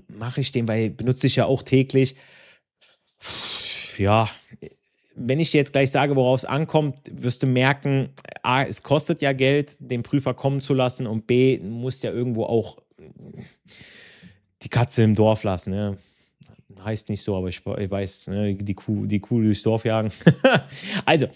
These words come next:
alles, was nur im Büro steht und keinen Stress hat, so solltest du dir das eher merken, wird ungefähr alle zwei Jahre geprüft. So wie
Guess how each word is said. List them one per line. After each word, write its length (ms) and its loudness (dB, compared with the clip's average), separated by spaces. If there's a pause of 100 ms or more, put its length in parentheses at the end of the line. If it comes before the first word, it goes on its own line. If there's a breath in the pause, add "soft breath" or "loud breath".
(340 loud breath)
alles, 400 4
was 260 0
nur 300 6
im 140 4
Büro 340 6
steht 380 -4
und 180 -6
keinen 300 -4
Stress 360 -4
hat, 160 -10
so 120 -2
solltest 320 0
du 40 -10
dir 60 -12
das 100 -6
eher 240 -2
merken, 520 -4
wird 180 -4
ungefähr 400 -2
alle 160 0
zwei 260 -2
Jahre 220 -4
geprüft. 400 -12
So 380 -2
wie 340 0